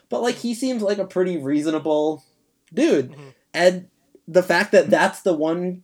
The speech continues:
Speaker 1: character who at the end of the day they choose to kill off in all the
Speaker 2: Mm-hmm.
Speaker 1: craziness, you know, really it's like you kinda have to put your hands up and you say,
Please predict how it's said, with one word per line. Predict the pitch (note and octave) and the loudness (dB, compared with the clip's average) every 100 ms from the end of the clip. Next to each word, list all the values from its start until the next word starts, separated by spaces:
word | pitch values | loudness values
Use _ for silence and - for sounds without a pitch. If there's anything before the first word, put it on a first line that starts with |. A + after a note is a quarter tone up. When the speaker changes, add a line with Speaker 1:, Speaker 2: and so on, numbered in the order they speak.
| _ | _
Speaker 1:
character | E3+ F#3 G#3 E3+ D3+ | 0 0 0 0 2
who | D3 | 2
at | D3+ | 2
the | C#3+ | -2
end | D3 D#3 | -2 -2
of | D3 | -4
the | |
day | C#3+ D3+ F3 | -2 0 0
they | D3 C#3 | 0 -2
choose | - C#3+ - | -2 -4 -4
to | D3 | -6
kill | C#3+ C3+ | -2 -2
off | F3 C#3+ - _ _ | 0 -2 -6 _ _
in | C3+ | -8
all | C#3 C3+ | -2 -2
the | D3 | -2
Speaker 2:
Mm-hmm. | C#3 | -2
Speaker 1:
craziness, | E3+ A#3+ G#3 D#3+ D3 - _ _ _ _ _ _ _ - | -4 -2 -4 -4 -6 -10 _ _ _ _ _ _ _ -10
you | E3 | -4
know, | D#3+ | -4
really | C3+ F3+ G3 | 0 2 2
it's | E3 | 0
like | D#3 C#3 | -4 -10
you | D3 | -10
kinda | C#3 D3+ | -8 -8
have | D#3+ | -8
to | |
put | D#3 D#3 | -10 -6
your | D#3 | -6
hands | B2+ C3+ D3 | -6 -6 -6
up | E3+ | -6
and | D3 C#3+ | -6 -8
you | |
say, | C#3+ D3 C#3+ | -4 -2 -2